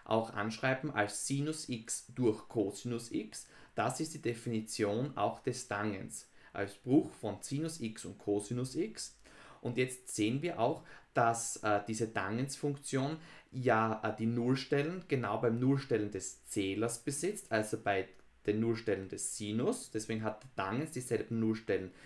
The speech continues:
wie der Sinus. Und, ähm,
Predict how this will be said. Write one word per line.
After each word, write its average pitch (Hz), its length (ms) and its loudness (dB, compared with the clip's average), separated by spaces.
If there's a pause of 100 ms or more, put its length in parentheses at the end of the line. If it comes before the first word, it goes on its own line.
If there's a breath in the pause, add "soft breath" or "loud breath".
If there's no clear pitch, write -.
(140 loud breath)
wie 110 160 0
der - 120 -4
Sinus. 110 680 -2 (400 loud breath)
Und, 127 320 8 (280 loud breath)
ähm, 98 500 4